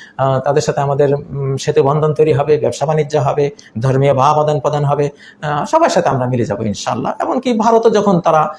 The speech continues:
আহ, আহ, ম্যাচিং করবে বা তারা যখন শান্তি চাইবে, তারা তাদের ধর্মে থেকেও শান্তি চাইবে আমাদের সাথে,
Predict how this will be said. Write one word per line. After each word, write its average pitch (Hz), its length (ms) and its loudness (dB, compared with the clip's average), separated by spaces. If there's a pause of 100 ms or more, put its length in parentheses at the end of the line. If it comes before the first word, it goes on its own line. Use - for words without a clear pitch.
(180)
আহ, 143 460 -2
আহ, - 480 -4 (220)
ম্যাচিং 160 300 0
করবে 147 260 2
বা 156 120 4
তারা 151 240 2
যখন 151 200 -2
শান্তি 190 320 0
চাইবে, 151 380 0 (300)
তারা 220 140 2
তাদের 214 260 2
ধর্মে 190 240 2
থেকেও 240 340 2
শান্তি 220 280 -4
চাইবে 156 260 0
আমাদের 151 240 0
সাথে, 151 240 -4